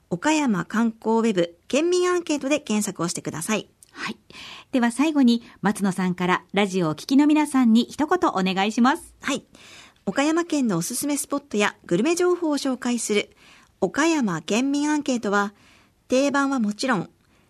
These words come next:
Speaker 1: 穴場、新情報や通なネタを県民のリアルな声でお届けしています。現在募集中のアンケート結果は、皆さんから寄せられたコメントや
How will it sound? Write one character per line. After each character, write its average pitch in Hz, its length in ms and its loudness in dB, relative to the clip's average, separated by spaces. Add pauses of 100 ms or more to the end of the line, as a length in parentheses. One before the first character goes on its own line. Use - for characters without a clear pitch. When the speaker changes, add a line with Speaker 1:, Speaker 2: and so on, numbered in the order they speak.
(200)
Speaker 1:
穴 202 260 0
場、 269 200 0 (380)
新 302 280 -2
情 339 220 0
報 285 180 -2
や 226 260 0 (320)
通 349 260 0
な 302 140 2
ネ 180 140 0
タ 226 180 -4
を - 160 -2 (460)
県 240 240 0
民 247 160 2
の 226 100 0
リ 226 160 0
ア 330 60 4
ル 320 80 -2
な 262 160 -2
声 269 200 -4
で 247 200 0
お 196 60 -4
届 185 260 -4
け - 20 -8
し - 60 -8
て 196 100 -4
い 185 80 -2
ま 196 140 -2
す。 - 180 -8 (1120)
現 370 240 0
在 330 160 2
募 185 120 -2
集 262 220 -2
中 262 200 -2
の 262 100 0
ア 277 60 0
ン 262 60 -2
ケ 254 140 -4
ー 254 60 -4
ト 254 80 -6
結 254 240 -6
果 208 100 -4
は、 196 240 -2 (400)
皆 240 220 0
さ 320 160 0
ん 262 80 -2
か 226 100 -4
ら 196 80 -2
寄 165 100 0
せ 220 200 -6
ら 214 100 -2
れ 208 80 -6
た 214 240 -2 (140)
コ - 100 -10
メ 202 160 0
ン 208 80 0
ト 202 140 -4
や 202 200 0